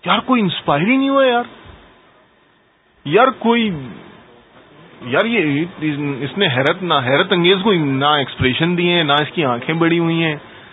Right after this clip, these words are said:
یار نہیں، امپریس نہیں ہوا یار، مزہ نہیں آیا۔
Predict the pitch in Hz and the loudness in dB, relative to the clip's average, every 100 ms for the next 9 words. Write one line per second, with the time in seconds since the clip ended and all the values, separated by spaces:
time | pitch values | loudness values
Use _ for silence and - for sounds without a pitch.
0 | - - - 117 110 110 156 131 127 156 | -20 -20 -16 -12 -12 -12 -12 -8 -2 0
1 | 160 123 117 - - - - 151 165 143 | 0 -4 -12 -16 -16 -18 -18 -10 -4 -4
2 | 123 113 117 120 123 - 202 208 175 131 | -4 -6 -6 -6 -8 -2 -2 0 0 0
3 | 117 113 120 127 151 156 123 113 | 0 -4 -4 0 0 0 -2 -6